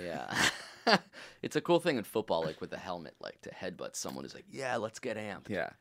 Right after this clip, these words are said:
Speaker 2: and that was, that was Steve. He was the football captain, and for some reason, he was friends with a little Jewish nerd in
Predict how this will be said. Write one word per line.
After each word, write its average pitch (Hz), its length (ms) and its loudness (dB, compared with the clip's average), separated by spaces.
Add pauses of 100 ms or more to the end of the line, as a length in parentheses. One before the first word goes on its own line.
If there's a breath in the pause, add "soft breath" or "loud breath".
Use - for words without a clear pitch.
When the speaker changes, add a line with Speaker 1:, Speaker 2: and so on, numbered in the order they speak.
Speaker 2:
and 127 140 8
that 143 140 10
was, 139 380 8
that 127 140 10
was 127 140 2
Steve. 120 440 -2
He 113 100 -4
was 117 180 0
the 110 100 -4
football 107 380 2
captain, 101 420 0
and 92 140 -2
for - 60 -12
some 113 240 -2
reason, 95 260 -4
he 101 60 -4
was 92 160 -4
friends 101 340 -2
with - 200 -2
a 92 40 2
little 92 340 -4
Jewish 104 380 0
nerd 110 320 0
in - 60 4